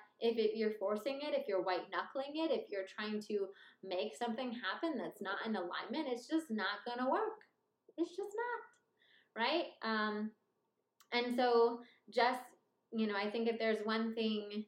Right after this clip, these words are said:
to leave you with right now is just keep coming back to that.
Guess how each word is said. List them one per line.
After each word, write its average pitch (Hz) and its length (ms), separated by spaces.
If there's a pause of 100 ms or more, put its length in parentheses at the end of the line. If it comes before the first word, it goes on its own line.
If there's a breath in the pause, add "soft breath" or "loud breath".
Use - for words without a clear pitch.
(1600)
to 269 120
leave 254 520
you 196 200
with 180 300 (420 loud breath)
right 214 360
now 202 420 (100)
is 240 180
just 240 340 (220)
keep 294 300 (360)
coming 240 520 (180)
back - 160 (300)
to - 80
that. - 240